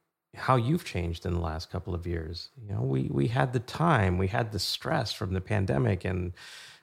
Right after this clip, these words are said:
climate change and civil injustice and unrest and division in, in, in almost everything we think and do these days. And it changed our values. It changed our definition of happiness and success.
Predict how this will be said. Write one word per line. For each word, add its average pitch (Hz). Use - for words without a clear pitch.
climate 139
change 90
and 92
civil 117
injustice 113
and 110
unrest 113
and 90
division 104
in, 98
in, 98
in 101
almost 120
everything 127
we 120
think 120
and 110
do 120
these 95
days. 87
And 90
it 113
changed 147
our 135
values. 127
It 101
changed 113
our 107
definition 120
of 110
happiness 117
and 92
success. -